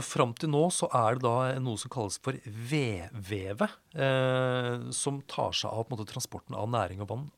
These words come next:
opp til, eh, plant-, eh, til, eh, til bladene, men også egentlig til, eh, til andre deler av, eh, av planten.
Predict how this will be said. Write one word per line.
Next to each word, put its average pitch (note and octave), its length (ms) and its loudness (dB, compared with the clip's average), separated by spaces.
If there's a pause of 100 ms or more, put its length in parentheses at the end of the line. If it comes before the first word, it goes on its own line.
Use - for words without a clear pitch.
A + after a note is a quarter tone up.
(240)
opp - 300 -8 (100)
til, C3 220 -2 (320)
eh, A2+ 440 0
plant-, - 300 -6 (160)
eh, G#2 340 -4
til, G2+ 240 -6
eh, G2+ 160 -6
til G2+ 160 -10
bladene, G2+ 320 -4 (440)
men B2+ 120 -2
også E3 320 0
egentlig A#2+ 420 -2
til, A2+ 240 -8
eh, A2+ 220 -2 (300)
til - 180 -12
andre F#2+ 240 -4
deler G#2 320 -4
av, A#2 320 0
eh, A2 240 0
av A2 180 -2
planten. F3+ 360 -6